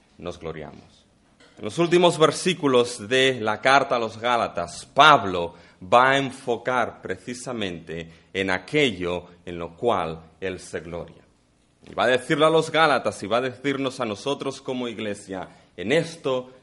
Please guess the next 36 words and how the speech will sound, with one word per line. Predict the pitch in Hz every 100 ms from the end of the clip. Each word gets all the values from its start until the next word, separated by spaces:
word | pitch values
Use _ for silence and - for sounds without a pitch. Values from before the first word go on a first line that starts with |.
| _
y | 104
en | 113
este | 92 85 - 76 71 - _ _
yo | 80 85
me | 82
glorio". | 80 73 - _ _ _ _ _
Y | -
Pablo | 160 190
básicamente | 185 180 180 165 151 139 131
en |
estos | 156 156 151 185
últimos | 180 165 156 139
versículos | 139 - 147 123 117
que | 110
se | 104
han | 135
leído | 143 127 98 98 - - _
de | 98 101
Gálatas | 147 123 90 85 80 - - _ -
va | 135 160
a |
destacar | 151 151 - 127 127 120
tres | - 117 -
cosas, | 113 90 - -
y |
podemos | 95 131 151 147
destacar | 143 - 120 120 120
tres | 110 104
cosas. | - 104 87 78
Lo | 107
primero | 113 131 170 160 156 - - - 131
va |
a | 139
ser | - 151
una | 143 131
advertencia. | 123 104 98 107 104 - 127 113 - 76